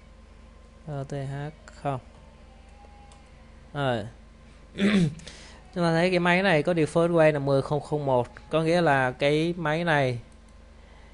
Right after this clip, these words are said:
đây, default way của nó là mười không không một, sẽ chỉ đến đây,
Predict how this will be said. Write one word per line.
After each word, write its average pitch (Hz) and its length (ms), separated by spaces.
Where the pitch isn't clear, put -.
đây, 143 200
default 147 300
way 147 280
của 131 60
nó 131 180
là 151 120
mười 131 220
không 135 160
không 131 220
một, 117 240
sẽ 143 60
chỉ 127 220
đến 127 180
đây, 135 120